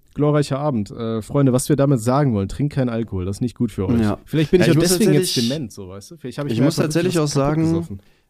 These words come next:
Speaker 2: m-, mich holt, mich holt Alkohol auch irgendwie gar nicht mehr so ab. Ich weiß nicht.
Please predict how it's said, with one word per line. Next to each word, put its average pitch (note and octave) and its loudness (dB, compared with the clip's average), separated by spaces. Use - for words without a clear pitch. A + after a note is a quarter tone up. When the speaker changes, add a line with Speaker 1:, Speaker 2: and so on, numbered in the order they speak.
Speaker 2:
m-, A#2 0
mich D3 2
holt, F3+ 0
mich D3+ 2
holt - -2
Alkohol E3+ 0
auch D#3+ -2
irgendwie D#3+ 2
gar C#3 0
nicht F3+ -2
mehr E3 2
so D#3 0
ab. G3+ -4
Ich C3 -6
weiß F3 -4
nicht. A#2 -6